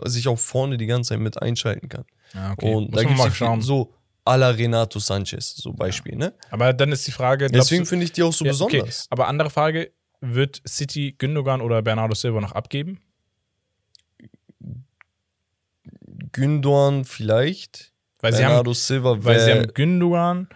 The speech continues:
Speaker 2: Bernardo Silva, De Bruyne, Phillips,
Speaker 1: Rodri.
Speaker 2: Rodri.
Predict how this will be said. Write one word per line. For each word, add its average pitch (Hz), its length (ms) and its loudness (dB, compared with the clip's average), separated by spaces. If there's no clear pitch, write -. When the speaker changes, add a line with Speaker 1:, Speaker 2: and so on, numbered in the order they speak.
Speaker 2:
Bernardo 120 380 2
Silva, 165 760 2
De 131 160 -2
Bruyne, 113 800 4
Phillips, 180 760 2
Speaker 1:
Rodri. 113 320 2
Speaker 2:
Rodri. 143 640 4